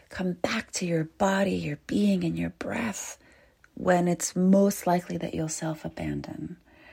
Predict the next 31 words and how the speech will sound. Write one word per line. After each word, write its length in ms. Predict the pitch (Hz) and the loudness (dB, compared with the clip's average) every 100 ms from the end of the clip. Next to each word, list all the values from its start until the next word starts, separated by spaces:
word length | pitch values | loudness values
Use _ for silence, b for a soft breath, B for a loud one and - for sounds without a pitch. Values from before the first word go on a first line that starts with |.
| b b b b b _ - | b b b b b _ -4
The 180 | - 170 | 2 4
antidote 480 | 170 185 190 180 170 | 6 4 4 2 4
is 320 | 170 165 - | 2 0 -6
the 240 | 165 175 175 | -2 0 0
antidote 920 | - 160 175 - 160 - - - - - | -2 -2 -2 -6 -10 -10 -12 -16 -18 -2
<laughs> 60 | |
to 100 | 208 | 4
trying 380 | 233 - 208 202 | 4 8 8 8
to 80 | 185 | 4
do 320 | 175 165 165 165 B B B B | 4 4 4 0 B B B B
everything 720 | 175 180 196 190 175 165 151 - | 6 8 6 6 4 4 2 2
all 200 | 160 170 | 6 8
alone, 480 | 170 160 156 151 151 - | 8 8 8 6 4 4
all 160 | 156 | 6
by 140 | 151 151 | 8 6
yourself, 600 | 147 - 151 151 - - B B B - | 4 0 0 0 -2 -12 B B B 0
while 300 | 160 151 147 | 4 6 4
you 220 | 151 151 | 2 0
grow 420 | 139 151 147 147 | 0 2 2 2
more 340 | 151 151 143 | 4 4 2
stressed 680 | 139 - 233 208 - - - B B B B | -2 -2 0 0 -2 -10 -14 B B B B
and 400 | 131 127 139 - - | 0 2 2 -2 -10
you're 140 | - 147 | -6 0
generally 560 | 139 131 139 139 139 | 4 6 6 4 2
freaking 400 | 143 - 254 302 | 0 0 4 6
out 240 | 349 349 - | 6 4 2
and 120 | 147 | 0
telling 340 | 143 131 131 | 0 2 4
everyone 460 | 131 139 160 175 220 | 2 2 2 4 4
you're 140 | 339 | 6
fine, 500 | 466 - 508 214 143 | 4 2 4 4 4